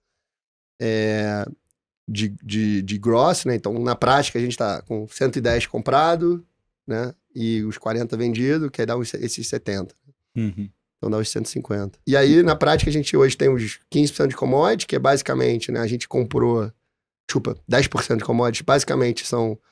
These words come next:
Speaker 1: é, a gente tá comprado, né, na Pe-, Petro Rio e Petro Recôncavo. É, a gente se aproveitou dessas quedas recentes aí, né?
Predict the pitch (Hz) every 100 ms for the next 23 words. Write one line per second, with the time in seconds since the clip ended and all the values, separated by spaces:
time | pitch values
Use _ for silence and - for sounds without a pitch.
0 | _ _ _ _ - 110 107 104 101 98
1 | 98 104 117 - 117 107 - 117 117 120
2 | 113 110 110 110 107 101 - - 110 104
3 | 101 98 - _ 113 107 110 123 117 117
4 | 117 - 120 - 135 156 - 175 196 _
5 | _ _ _ _ _ _ _ _ 110 110
6 | 110 107 107 104 101 107 - 107 120 123
7 | - 123 110 110 _ _ _ _ _ _
8 | _ - 110 107 127 120 120 123 120 113
9 | - 120 120 110 104 - 117 127 117 110
10 | 113 127 170 131 135